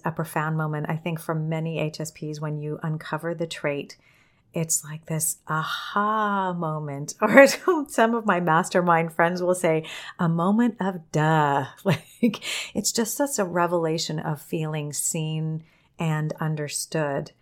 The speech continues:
And it was really powerful. So I felt validated and I started to talk about it. And easily I've been talking about it in presentations for over five years now. And it's,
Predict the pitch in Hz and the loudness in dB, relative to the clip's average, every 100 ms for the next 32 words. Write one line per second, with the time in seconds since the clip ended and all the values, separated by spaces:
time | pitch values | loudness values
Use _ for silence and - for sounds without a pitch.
0 | _ _ _ _ _ _ 175 165 160 160 | _ _ _ _ _ _ -2 0 0 0
1 | 160 - 175 170 - 185 185 185 180 208 | -2 -2 -2 -4 -4 -2 -2 -2 -2 -2
2 | 214 - 143 - 170 165 - 156 147 147 | -4 -6 -8 -4 -2 0 0 0 0 -2
3 | 139 139 135 175 240 - _ _ _ _ | -4 -4 -2 -2 -2 -10 _ _ _ _
4 | _ - 185 180 175 - 175 - 180 190 | _ -4 -2 0 -2 -4 -4 -2 -2 -2
5 | 190 170 - - 220 - 196 156 151 151 | -4 -6 -4 -2 -2 -2 -2 -2 -2 -4
6 | 143 - - _ - 185 196 214 196 180 | -6 -10 -20 _ -4 0 0 0 0 0
7 | 160 156 156 160 160 160 156 151 151 151 | 0 -4 -6 -6 -4 -4 -2 -2 -4 -6
8 | 143 151 156 - 151 151 151 - 156 151 | -8 -6 -6 -6 -6 -6 -6 -4 -4 -2
9 | 151 - 147 143 147 165 190 165 139 139 | -4 -4 -6 -4 -4 -2 -2 -4 -6 -10
10 | 139 _ _ _ _ _ _ 196 190 196 | -12 _ _ _ _ _ _ 2 2 2